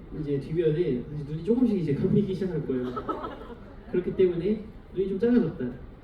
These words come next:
라고 말씀드릴 수 있고요. 눈썹은 늘 여전히 수술한 이 정도만 유지하고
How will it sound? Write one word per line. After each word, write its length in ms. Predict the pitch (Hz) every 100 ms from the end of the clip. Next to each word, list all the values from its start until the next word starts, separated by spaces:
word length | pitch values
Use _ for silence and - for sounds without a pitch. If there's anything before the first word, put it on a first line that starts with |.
| - - - - 151
라고 160 | 139
말씀드릴 340 | 131 - 139 139
수 140 | 131
있고요. 340 | 123 131 131 - - - - - -
눈썹은 420 | 185 196 196 190
늘 140 | 160
여전히 520 | 151 131 135 127 127 160 165 - - - - - - - -
수술한 500 | - - 190 196 185
이 160 | 143 139
정도만 420 | 190 196 160 135
유지하고 500 | 127 127 131 120 123